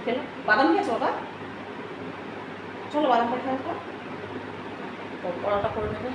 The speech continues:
টিউশন মাস্টার আসবে, পড়াটা করে নিলে আজকেরও ছু-, ছুটি, আজকের আর ওর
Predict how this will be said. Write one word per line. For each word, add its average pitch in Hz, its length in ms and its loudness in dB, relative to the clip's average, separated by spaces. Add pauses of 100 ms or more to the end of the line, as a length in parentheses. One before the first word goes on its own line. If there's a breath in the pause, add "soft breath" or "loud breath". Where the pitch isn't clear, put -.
টিউশন 220 220 -2
মাস্টার 214 360 -2
আসবে, 240 220 -2
পড়াটা 208 240 0
করে 214 200 0
নিলে 262 160 2
আজকেরও 226 480 -2 (140)
ছু-, - 380 -4
ছুটি, - 200 -2 (360)
আজকের 196 260 -2
আর 214 140 2
ওর 208 100 0